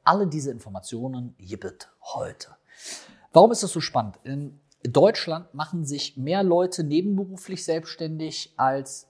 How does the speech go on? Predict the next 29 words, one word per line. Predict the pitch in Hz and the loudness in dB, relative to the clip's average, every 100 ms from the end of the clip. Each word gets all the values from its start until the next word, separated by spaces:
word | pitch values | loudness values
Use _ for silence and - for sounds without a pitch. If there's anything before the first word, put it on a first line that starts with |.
| _ | _
nicht | 123 160 - 120 | 4 4 2 -8
nebenberuflich. | 110 98 98 95 95 - 92 - - - _ _ | -8 -8 -10 -10 -12 -14 -16 -14 -14 -14 _ _
So, | - 92 - | -2 -2 -4
ist | - - | -14 -14
das | - | -10
richtig | 131 - - | -10 -10 -8
ausgedrückt? | 127 - 127 139 - - | -6 -6 -4 -4 -4 -8
Ja, | 85 - _ _ | -8 -8 _ _
also | 101 90 | -6 -6
ich | 82 | -8
glaub | 110 98 | -8 -8
schon. | - 82 _ - - - _ | -12 -18 _ -20 -18 -20 _
Weil | 123 131 - | 10 10 2
klar, | 131 98 - - | 2 2 2 -4
da | 110 | 0
hast | - | 0
du | 185 | 0
natürlich | 143 - 175 131 | -6 -6 -6 -6
auch | |
viele | - 127 107 | -6 -8 -6
kleine | 127 147 143 | -4 -4 -2
Businesses. | 139 156 165 147 156 143 - | -4 -4 -4 -2 -2 -2 -4
Irgendwie | - 139 135 123 123 | -2 -2 -2 -2 -2
der | 107 80 | -2 -2
eine | 117 127 123 | -2 -6 -10
verkaufte | - - 120 113 107 | -12 -4 -4 -4 -10
selbst | 110 120 - | -10 -10 -10
gestrickte | - - 113 - 98 | -12 -10 -10 -12 2
Socken, | 135 165 160 143 | 2 4 2 2